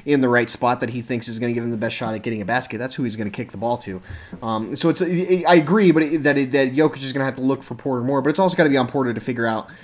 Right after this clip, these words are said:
you know, where to find the best spots to make Jokic, to force Jokic to look at him. Um, and, and make,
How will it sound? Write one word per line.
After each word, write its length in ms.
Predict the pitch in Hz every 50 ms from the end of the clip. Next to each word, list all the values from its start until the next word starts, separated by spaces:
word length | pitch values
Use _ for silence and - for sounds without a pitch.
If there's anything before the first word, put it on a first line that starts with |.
| - - -
you 80 | - 120
know, 80 | 120 117
where 160 | 123 127 123
to 60 | 120
find 280 | - - 127 123 120 110
the 60 | 104
best 320 | 104 113 117 110 - -
spots 460 | - - - 127 110 107 104 - -
to 280 | - - - 127 113 113
make 340 | 120 143 139 143 135 127 131
Jokic, 520 | 131 131 127 110 - 120 98 - - -
to 80 | - 139
force 380 | - - 240 277 285 - -
Jokic 320 | 156 127 110 - 104 - -
to 80 | 120
look 180 | 110 107 101 -
at 160 | 98 95 92
him. 220 | 101 95 92 90 90 - - - - - - -
Um, 220 | - 107 110 107 107
and, 220 | 98 117 120 117
and 340 | 101 107 117 117 113 113 120
make, 160 | 123 123 117